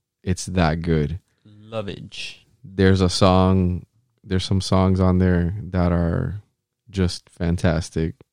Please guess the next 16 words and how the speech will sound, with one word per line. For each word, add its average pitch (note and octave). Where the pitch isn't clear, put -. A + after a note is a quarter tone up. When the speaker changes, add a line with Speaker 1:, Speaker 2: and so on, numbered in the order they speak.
Speaker 1:
Stroker F#2
Ace F2+
and, F2
uh, E2+
Strangers G2+
on F#2+
a F2+
Train. F#2
Oh, F#2+
Strangers A2
on A2
a G2+
Train. G#2
Great, G2+
great F2
track. E2+